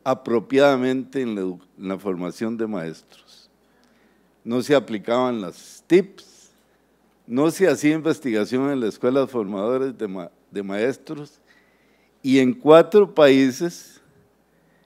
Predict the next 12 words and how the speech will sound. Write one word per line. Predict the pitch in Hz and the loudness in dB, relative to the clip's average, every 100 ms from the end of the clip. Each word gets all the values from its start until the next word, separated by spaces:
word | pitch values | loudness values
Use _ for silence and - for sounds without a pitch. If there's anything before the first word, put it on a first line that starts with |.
| _ _ _ _ _ _ - | _ _ _ _ _ _ -12
de | 98 117 | -4 -2
los | 113 110 | 0 -2
seis | 107 - 165 175 175 | -4 6 8 8 2
países | - 135 123 135 139 147 127 - _ _ | -4 0 2 2 -2 -8 -10 -18 _ _
que | 131 113 | -6 -6
participaron | - 107 - 107 92 98 - 131 139 139 92 | -6 -8 -8 -14 -12 -10 0 2 2 -2 -8
en | 95 98 | -10 -10
ese | 113 120 139 120 - _ | -10 -6 -4 -4 -6 _
estudio | 101 95 - 131 135 143 | -14 -12 -4 -2 -2 -2
inicial, | 135 117 101 123 113 110 139 _ _ _ _ _ _ _ _ | -2 -4 -4 0 0 0 -10 _ _ _ _ _ _ _ _
o | |
sea, | - 123 117 | -8 -6 -8